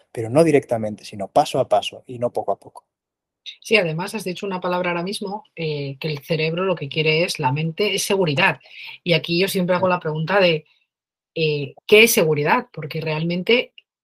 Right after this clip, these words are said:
Speaker 2: busca una seguridad, pero que para mí, además, en la sociedad en la que vivimos es una falsa seguridad.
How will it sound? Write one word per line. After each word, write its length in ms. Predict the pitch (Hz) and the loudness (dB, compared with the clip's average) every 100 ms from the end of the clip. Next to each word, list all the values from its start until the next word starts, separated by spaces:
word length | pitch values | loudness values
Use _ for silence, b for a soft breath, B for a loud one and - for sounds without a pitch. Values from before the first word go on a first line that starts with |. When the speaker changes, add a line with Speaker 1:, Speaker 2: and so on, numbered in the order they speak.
| _ | _
Speaker 2:
busca 280 | 185 208 - | -2 -2 4
una 120 | 233 | 4
seguridad, 400 | 233 202 185 220 - | 4 2 2 0 2
pero 240 | 185 165 | 2 2
que 140 | 170 | 0
para 200 | 156 151 | -2 -2
mí, 160 | 156 175 | -2 -2
además, 380 | 196 190 180 196 | 0 0 -2 -2
en 60 | 180 | -4
la 80 | 165 | -4
sociedad 400 | 165 156 165 185 | -4 -2 -2 -2
en 80 | |
la 120 | 185 180 | -4 0
que 60 | |
vivimos 260 | 175 185 220 | 0 0 -2
es 140 | 180 | -2
una 180 | 185 156 | -2 -2
falsa 400 | - 190 214 220 | 0 0 2 -2
seguridad. 580 | - 139 139 147 226 | -2 -2 -2 -2 -4